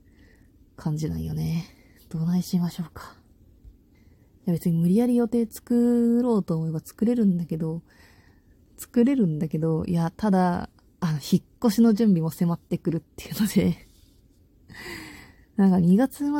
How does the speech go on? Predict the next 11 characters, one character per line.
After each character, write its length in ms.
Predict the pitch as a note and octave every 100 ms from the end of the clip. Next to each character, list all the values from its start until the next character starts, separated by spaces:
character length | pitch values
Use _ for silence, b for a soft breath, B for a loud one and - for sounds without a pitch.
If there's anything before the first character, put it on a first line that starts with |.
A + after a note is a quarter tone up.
| C4+
末 360 | - C4+ C4+ C4+
に 180 | G3+
は、 340 | F#3 G#3 G3 - - _ _ _ _ _ _ _ -
二 200 | E3 F#3+
月 300 | B3+ - -
末、 420 | C#4 C#4 - -
あ、 140 | G3
で 60 | F3+
も 100 | E3+
三 720 | - - C#4 E4+ F4 F4 F4
月 720 | E4+ - _ - A#3+ A3 F#3+